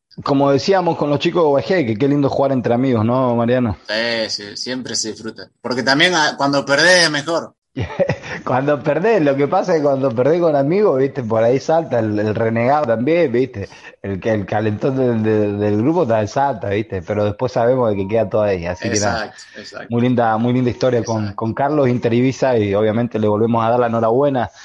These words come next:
Speaker 1: y le agradecemos el tiempo a, a Carlos y, y nada, esperemos que, que, que la temporada que viene en, en, en tercera división tengan un, un buen desempeño.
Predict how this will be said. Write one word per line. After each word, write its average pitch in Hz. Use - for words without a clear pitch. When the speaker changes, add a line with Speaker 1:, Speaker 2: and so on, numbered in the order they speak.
Speaker 1:
y 101
le 110
agradecemos 113
el 101
tiempo 110
a, 85
a 98
Carlos 127
y, 92
y 95
nada, 101
esperemos 104
que, 95
que, 90
que 104
la 101
temporada 110
que 110
viene 120
en, 101
en, 95
en 101
tercera 110
división 110
tengan 107
un, 95
un 101
buen 110
desempeño. 98